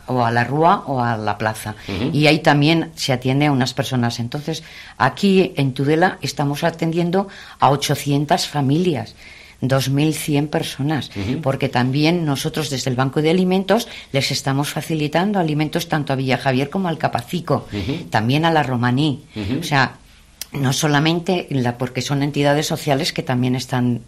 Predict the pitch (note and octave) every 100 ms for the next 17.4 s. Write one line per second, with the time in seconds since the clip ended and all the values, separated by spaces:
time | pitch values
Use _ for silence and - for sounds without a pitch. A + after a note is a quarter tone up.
0 | A#2 C3 B2+ C#3 C3+ C3 - C3+ F#3+ D3
1 | C3 B2+ B2 D2+ D#2+ A2+ C3+ - C#3 B2
2 | C3 C3 B2+ C3 C3+ D3+ C3+ A#2 F#2 C3
3 | - D#3+ E3 C#3+ - - - - C3+ C3+
4 | - C#3 C3 B2+ C3 D3+ C#3 C3+ - B2+
5 | - F#3+ E3+ B2 A#2+ A#2+ B2 B2 C3 E3+
6 | G#3 C#3+ C3 C3+ D#3 F3+ F3 D3 - B2+
7 | B2+ B2+ B2 C3+ - A#2+ A#2 A#2+ G2+ F#2+
8 | B2+ D#3 - G2 G#2 A#2 B2+ - F2+ F#2
9 | F2 E2 D#2+ F2 G#2+ G#2+ A2 - F2 F2
10 | F#2+ F#2+ G#2+ A2+ C#3+ C#3 B2+ G#2 G2+ -
11 | - F#2+ - F#2 F#2 - F#2+ G#2+ G#2 F#2
12 | F2+ F2 F#2 F#2 G#2 A#2 A2+ C3 B2+ A2
13 | G#2 G2+ F2+ F#2+ F#2+ F#2+ F#2 F2+ - F#2
14 | F#2+ - F2 G#2+ A#2 B2+ C3+ B2+ B2 C3
15 | B2 G2 F#2+ F#2+ F#2 F2+ F2 A2 B2+ B2+
16 | C3+ C#3 C3+ G#2 F3 D#3 A#2+ G#2 A2 G#2+
17 | A2+ A#2+ A#2 B2